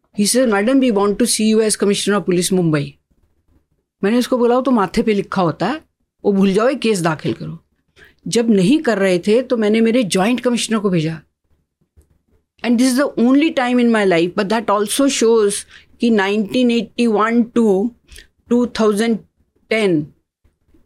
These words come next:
देश का वातावरण कितना बदल गया था। अब इतना डरने लग गए थे politician से, तो joint सीपी ने दाखिल तो करवा दी।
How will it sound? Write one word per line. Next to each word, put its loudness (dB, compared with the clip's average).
देश 0
का -2
वातावरण 0
कितना 0
बदल 0
गया 0
था। -2
अब 0
इतना 0
डरने 0
लग -2
गए -2
थे -2
politician -2
से, -12
तो 2
joint 0
सीपी 0
ने 0
दाखिल 0
तो -2
करवा 0
दी। -4